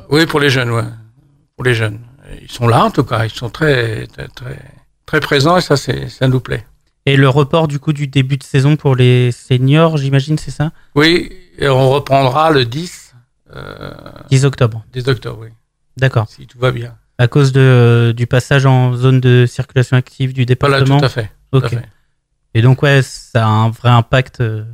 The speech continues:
Speaker 2: que j'imagine que vous étiez prêt pour commencer la saison, quoi.
Speaker 1: On est, on, on était prêt, on avait fait quatre matchs officieux, euh,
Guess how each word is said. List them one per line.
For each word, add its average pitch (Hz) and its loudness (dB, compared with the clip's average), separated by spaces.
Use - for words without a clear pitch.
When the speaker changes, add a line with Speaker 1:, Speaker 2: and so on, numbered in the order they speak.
Speaker 2:
que 151 0
j'imagine 156 2
que - -2
vous 131 4
étiez 127 0
prêt 143 -2
pour 135 -14
commencer 110 -2
la 104 0
saison, 151 -4
quoi. 135 -2
Speaker 1:
On 135 4
est, 143 -2
on, 143 0
on 147 0
était 143 -2
prêt, 180 0
on 180 0
avait 143 2
fait 139 0
quatre 147 -4
matchs 147 -2
officieux, 139 -2
euh, 131 2